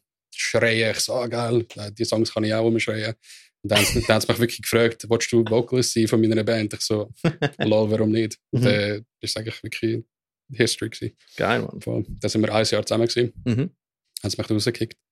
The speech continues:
Speaker 1: Äh,
Speaker 2: <laughs> Was hast du
Speaker 1: halt
Speaker 2: gemacht?
Speaker 1: wegen
Speaker 2: Was hast du gemacht?
Speaker 1: Nein, nichts, nichts Schlimmes.
Speaker 2: <laughs>
Speaker 1: Aber wegen der Distanz halt Zug,
Speaker 2: Aha.
Speaker 1: Genf und so.
Speaker 2: Mhm.
Speaker 1: Und dann habe ich den André Urfer kennengelernt. Der ist von, von Zug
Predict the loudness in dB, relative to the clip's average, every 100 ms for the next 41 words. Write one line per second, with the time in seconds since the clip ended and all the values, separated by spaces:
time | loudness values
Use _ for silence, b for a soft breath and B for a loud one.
0 | _ _ _ _ -4 2 2 0 -2 2
1 | 4 6 6 4 2 2 2 2 2 4
2 | 4 6 4 4 4 4 6 6 6 4
3 | 2 0 2 2 4 2 2 0 0 2
4 | 2 2 -2 2 4 4 2 2 4 4
5 | 2 0 0 -2 _ _ _ _ -4 0
6 | 0 -4 _ -4 -2 0 0 2 0 -4
7 | _ _ _ 0 0 2 2 4 2 2
8 | 2 2 -4 0 0 2 0 0 -2 -6
9 | -12 -4 -2 0 -2 -4 -6 -2 0 0
10 | -4 _ _ _ _ _ _ -6 -2 4
11 | 4 2